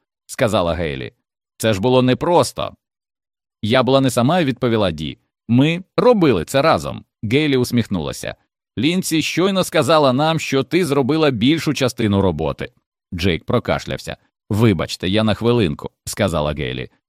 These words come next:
"Я хочу зателефонувати мамі і дізнатися, як там маля. Ми вперше залишили її". Вона відійшла, залишивши їх удвох. Джейк підвів голову. "Я досі не можу це усвідомити.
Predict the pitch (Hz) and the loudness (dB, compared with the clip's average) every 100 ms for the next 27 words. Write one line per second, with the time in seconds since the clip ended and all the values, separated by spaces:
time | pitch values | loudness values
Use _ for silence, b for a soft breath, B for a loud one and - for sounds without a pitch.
0 | _ - 110 180 214 208 190 190 190 175 | _ -2 4 4 4 0 0 0 0 0
1 | 160 147 120 107 101 143 127 95 - 127 | 2 4 4 4 4 4 4 0 -2 -2
2 | 120 98 120 143 147 117 107 117 110 120 | 0 2 2 2 0 0 2 2 2 0
3 | 107 104 95 71 - _ - 117 139 127 | 2 2 0 -2 -8 _ 0 4 4 4
4 | - 151 - 170 143 170 180 - 160 165 | 4 4 4 0 0 2 2 2 0 0
5 | 139 147 123 80 73 62 _ _ - 92 | 0 0 0 -2 -6 -6 _ _ -8 0
6 | 117 110 170 170 143 104 92 - 71 62 | 2 4 2 0 0 -2 -4 -4 -4 -4
7 | - _ 98 127 110 131 190 196 - 185 | -8 _ 0 4 4 4 2 0 2 0
8 | 120 95 - 85 73 65 - _ _ - | 0 -2 -2 -4 -4 -6 -10 _ _ -12
9 | 92 117 175 - 170 120 123 95 107 73 | -2 0 0 0 -2 2 0 2 2 0
10 | 65 - _ _ - 95 120 117 180 - | -4 -10 _ _ -8 0 2 4 2 4
11 | 110 110 117 107 - 101 95 87 92 85 | 2 4 4 2 0 0 0 -2 -2 -2
12 | 69 - 62 | -4 -8 -10